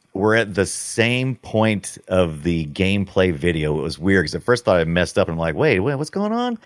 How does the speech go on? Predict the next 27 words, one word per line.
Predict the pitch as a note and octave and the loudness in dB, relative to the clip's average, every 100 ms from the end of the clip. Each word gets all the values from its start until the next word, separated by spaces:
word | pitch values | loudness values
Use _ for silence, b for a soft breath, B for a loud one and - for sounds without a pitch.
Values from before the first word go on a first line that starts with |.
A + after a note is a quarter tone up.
| b b b - | b b b -4
Uh, | F#2 F#2 F2 | 0 2 0
so | G2+ | -2
two | F#2+ - | -4 -4
weeks | F3 - | -8 -4
in | A#2+ | -2
a | |
row, | A2+ G2 E2 | 4 4 2
it | |
was | E2 E2 | 0 0
like | E2 D2 | 0 -2
one | E2 A2 B2 | -2 0 2
minute | A#2 A#2 | 2 2
and | F#2+ | -2
twenty-five | - G#2+ G2+ A2 F#2+ | -4 -2 2 2 2
seconds | - G2 F2+ - | 0 0 0 -4
to | E2+ | -4
two | D2 - G#2 | -4 -4 -2
minutes | F#2 D#2+ | -2 -4
and | - | -6
twenty-five | F2 D#2 D#2+ D2 | -6 -2 -2 -2
seconds. | D#2 D2+ | -4 -4
I | E2+ | -4
captured | F#2+ - | -2 -2
one | D2+ E2 D#2+ | -4 -2 -2
minute | D#2+ D#2 | -2 -4
of | D2 G#1+ | -8 -6
audio. | C#2+ D2+ B1+ B1 | -6 -6 -10 -12